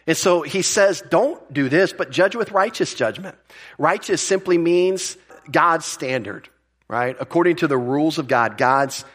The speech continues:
heart. And you know what's the problem with these Jewish religious leaders? And this is crazy,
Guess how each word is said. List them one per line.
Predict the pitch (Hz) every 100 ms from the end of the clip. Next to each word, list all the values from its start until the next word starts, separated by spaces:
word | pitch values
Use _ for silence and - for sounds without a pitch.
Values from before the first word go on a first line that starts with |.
| _ -
heart. | - 131 107 95 - _ _ _
And | 156 170
you | 175
know | 180
what's | 175 165 -
the | 143
problem | - 165 190 175
with | 147
these | 151 127
Jewish | - 165 170
religious | 160 156 151 -
leaders? | 160 139
And | 131 131
this | 156 -
is | 151
crazy, | - - 147 151 120 104 131